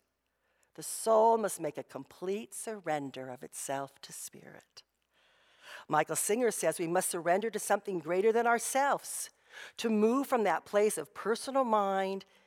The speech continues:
into what he and others call the pathless path.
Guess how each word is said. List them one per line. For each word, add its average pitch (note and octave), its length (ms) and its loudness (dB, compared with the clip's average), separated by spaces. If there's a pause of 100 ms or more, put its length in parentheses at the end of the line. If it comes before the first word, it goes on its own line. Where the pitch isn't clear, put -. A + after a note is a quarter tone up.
(260)
into F#3 320 -4
what E3 220 2 (100)
he F#3+ 220 -2
and G3+ 160 0
others E3 440 -2
call C#3 640 -4 (520)
the D3+ 80 -10
pathless - 720 -6
path. - 580 -18